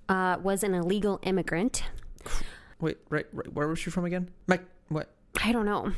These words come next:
Speaker 1: I
Speaker 2: Oh,
Speaker 1: don't, I
Speaker 2: what does
Speaker 1: don't
Speaker 2: it
Speaker 1: know.
Speaker 2: say?
Speaker 1: No, I don't know where she's from or where her family was from, but she was illegally in this country.
Speaker 2: Oh, shit. So she got deported? Deported?
Speaker 1: Well, she was threatened with deportation of her and her family if she didn't plead guilty. So she did,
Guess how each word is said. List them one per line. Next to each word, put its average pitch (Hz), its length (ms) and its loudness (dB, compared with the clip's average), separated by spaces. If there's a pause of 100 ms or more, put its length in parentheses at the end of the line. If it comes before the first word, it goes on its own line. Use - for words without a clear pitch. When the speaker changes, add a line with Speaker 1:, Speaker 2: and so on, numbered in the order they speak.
(380)
Speaker 1:
I 214 40 4
Speaker 2:
Oh, 208 120 4
Speaker 1:
don't, 214 220 -2
I 208 60 4
Speaker 2:
what 220 80 4
does 226 160 4
Speaker 1:
don't 208 120 6
Speaker 2:
it 208 40 2
Speaker 1:
know. 185 60 -2
Speaker 2:
say? - 40 -12 (280)
Speaker 1:
No, 202 120 2
I 196 140 2
don't 240 100 2
know 262 80 2
where 220 200 2
she's 196 280 -2
from 175 360 4
or 185 240 0
where 185 180 2
her 180 140 0
family 208 380 0
was 170 180 0
from, 170 300 0
but 170 200 0 (420)
she - 180 2
was 220 180 2
illegally 196 420 4
in 170 80 2
this 170 160 0
country. 175 440 0 (1000)
Speaker 2:
Oh, 156 80 -8
shit. - 320 -4
So - 80 -10
she 160 180 -8
got 151 180 0
deported? 147 420 -4
Deported? 196 220 4
Speaker 1:
Well, 214 320 4
she - 220 0
was 202 160 0
threatened 208 680 2
with 190 180 2
deportation 190 680 0
of 165 100 -4
her 202 280 4
and 175 260 0
her 185 160 2
family 208 580 2
if 185 100 0
she - 160 -2
didn't 180 280 2
plead 180 340 2
guilty. 185 460 0 (800)
So 220 160 6
she 214 140 0
did, 190 460 4